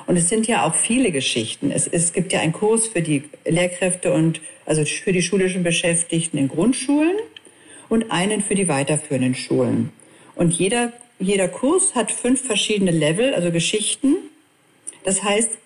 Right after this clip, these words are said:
da wird auch eine Vielfalt an Kontexten und Situationen und, und Konstellationen, äh, mit reingenommen. Und die sind nicht identisch, Grundschule, weiterführende Schule, nur mit älteren <laughs> Schülerinnen und Schülern, sondern es ist anders gemischt. Also es ist schon anders zusammengesetzt.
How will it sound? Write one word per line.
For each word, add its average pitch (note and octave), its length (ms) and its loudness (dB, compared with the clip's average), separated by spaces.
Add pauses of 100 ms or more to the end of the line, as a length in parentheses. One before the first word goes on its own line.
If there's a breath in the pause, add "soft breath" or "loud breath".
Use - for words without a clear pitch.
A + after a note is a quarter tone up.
(100)
da G3 160 0
wird A3 140 0
auch - 60 -2
eine G#3 160 0
Vielfalt A#3+ 760 0
an G3 300 0
Kontexten A3+ 760 0
und F#3+ 140 0
Situationen G#3 1080 0
und, G3 200 0 (600 loud breath)
und F#3 140 0
Konstellationen, A3 1300 0
äh, F#3+ 400 2 (160)
mit F#3+ 240 0
reingenommen. G3+ 760 0 (340 loud breath)
Und F#3 160 2
die G#3 60 2
sind G#3+ 240 2
nicht A3 140 -2
identisch, F#3 520 0
Grundschule, G3 640 0
weiterführende G3+ 520 0
Schule, G3 300 0
nur F#3 140 4
mit F3+ 100 2
älteren D#3+ 540 0
<laughs> - 0 -
Schülerinnen G3+ 500 0
und F3 140 2
Schülern, A3+ 280 0
sondern G#3+ 220 0
es - 40 0
ist F#3 140 -2
anders G#3+ 320 -2
gemischt. - 580 -2
Also E3+ 160 2
es G3 60 -2
ist F#3+ 60 -2
schon A#3 260 2
anders G3+ 420 0
zusammengesetzt. E3 680 0